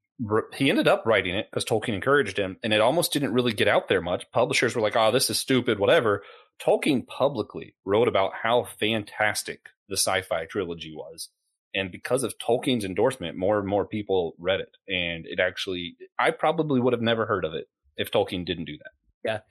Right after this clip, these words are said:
Speaker 1: And it's just, these men, yes, they were critical of each other, but they also built each other up. I mean, Tolkien definitely did criticize Narnia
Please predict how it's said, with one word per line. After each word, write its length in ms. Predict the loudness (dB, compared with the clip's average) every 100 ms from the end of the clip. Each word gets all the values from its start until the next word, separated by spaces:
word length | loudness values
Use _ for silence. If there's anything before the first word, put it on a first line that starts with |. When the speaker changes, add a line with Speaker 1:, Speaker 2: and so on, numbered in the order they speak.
| _ _ _ _ _ -2
Speaker 1:
And 240 | -2 -2 -6 _ -4
it's 180 | -2
just, 320 | 0 -2 -4 _ _ -12
these 320 | -2 0 2
men, 320 | 2 2 0 -4 -20 _ _
yes, 220 | 2 4
they 80 | 4
were 100 | 2
critical 400 | 2 0 0 -2
of 80 | -4
each 140 | -6 -6
other, 180 | -6 -2
but 100 | 2
they 60 | 4
also 280 | 4 4 2
built 280 | 2 0
each 140 | 0 0
other 220 | 2 2
up. 180 | 0 0
I 60 | 0
mean, 180 | 0 0
Tolkien 520 | 0 2 2 0 -2 _ -14 -2
definitely 500 | 0 0 -2 0 0
did 400 | 2 2 0 -8 -4
criticize 800 | 0 2 2 4 4 4 0 -6
Narnia 480 | -2 0 0 -4 -8